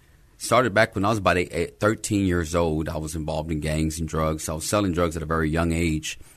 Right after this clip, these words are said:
and just got involved with the wrong crowd, um, growing up. And, you know,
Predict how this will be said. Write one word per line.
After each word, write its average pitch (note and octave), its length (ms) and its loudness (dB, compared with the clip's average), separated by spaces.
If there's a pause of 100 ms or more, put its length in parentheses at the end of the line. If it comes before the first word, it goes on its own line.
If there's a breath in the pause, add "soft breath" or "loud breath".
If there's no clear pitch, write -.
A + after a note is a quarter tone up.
(160 loud breath)
and D#2 220 -4
just E2 160 -4
got E2 200 0
involved D#2 260 -2
with - 120 -8
the D#2 60 -8
wrong D#2 280 0
crowd, E2 440 -4
um, E2 440 -8 (100)
growing D#2 320 0
up. D#2 280 -2
And, D2+ 240 -6 (460 loud breath)
you F#2 140 2
know, E2+ 280 2